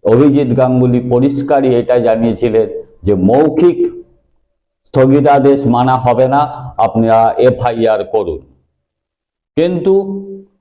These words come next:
আজকে সেই ডিভিশন বেঞ্চে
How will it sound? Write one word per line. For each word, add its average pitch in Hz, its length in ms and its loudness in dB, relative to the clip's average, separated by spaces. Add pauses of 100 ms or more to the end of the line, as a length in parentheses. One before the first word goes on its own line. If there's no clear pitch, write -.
(260)
আজকে 107 400 -4 (800)
সেই 170 240 0 (100)
ডিভিশন 151 440 0 (120)
বেঞ্চে 120 400 0